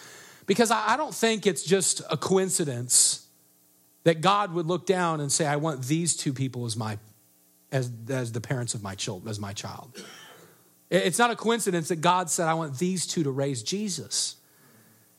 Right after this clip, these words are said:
Man, these are two young people. I mean, you think about it,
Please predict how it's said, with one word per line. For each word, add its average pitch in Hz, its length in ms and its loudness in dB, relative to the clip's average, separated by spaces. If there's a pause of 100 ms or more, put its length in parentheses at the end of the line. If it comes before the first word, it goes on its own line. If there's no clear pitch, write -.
(360)
Man, 226 160 4
these 185 200 0
are 175 40 -6
two 220 220 0
young 196 340 0
people. 117 460 -6
I 127 40 -2
mean, 147 220 -2
you 160 120 0
think 226 240 0
about 160 260 2
it, 147 140 -4